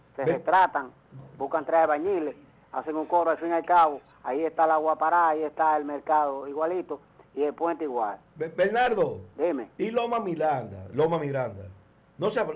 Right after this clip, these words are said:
Speaker 2: no se ha vuelto a hablar más de Loma
Speaker 1: No,
Speaker 2: Miranda?
Speaker 1: eso solamente el padre Rogelio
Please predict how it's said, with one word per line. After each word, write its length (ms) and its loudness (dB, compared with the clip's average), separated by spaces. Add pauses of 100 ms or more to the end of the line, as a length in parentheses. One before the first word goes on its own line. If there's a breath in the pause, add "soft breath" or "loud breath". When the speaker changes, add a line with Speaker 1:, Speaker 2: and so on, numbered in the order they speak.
Speaker 2:
no 120 -2
se 100 -6
ha 40 -4
vuelto 240 -4
a 20 -2
hablar 180 -2
más 140 -2
de 80 0
Loma 140 -6
Speaker 1:
No, 160 4
Speaker 2:
Miranda? 120 -2
Speaker 1:
eso 540 0
solamente 920 0
el 100 -4
padre 320 -2
Rogelio 680 -4